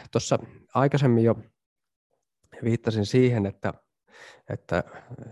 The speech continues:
niin sotilaiden kuin palomiesten fyysiseen harjoitteluun on, on tässä, niin kuin, viime vuosikymmenellä lähdetty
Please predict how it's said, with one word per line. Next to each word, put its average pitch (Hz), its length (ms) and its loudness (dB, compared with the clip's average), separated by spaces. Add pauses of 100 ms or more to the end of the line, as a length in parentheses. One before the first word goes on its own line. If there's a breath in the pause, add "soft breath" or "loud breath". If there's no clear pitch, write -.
(400)
niin 104 280 0
sotilaiden 120 580 2
kuin - 140 -4 (1040 loud breath)
palomiesten 104 800 2 (300)
fyysiseen 110 520 0
harjoitteluun 98 680 -2
on, 98 100 -2 (1200 loud breath)
on 107 220 -4
tässä, - 180 -6
niin 104 60 -2
kuin, 104 100 -8
viime 120 320 4
vuosikymmenellä 101 840 0
lähdetty 107 560 -4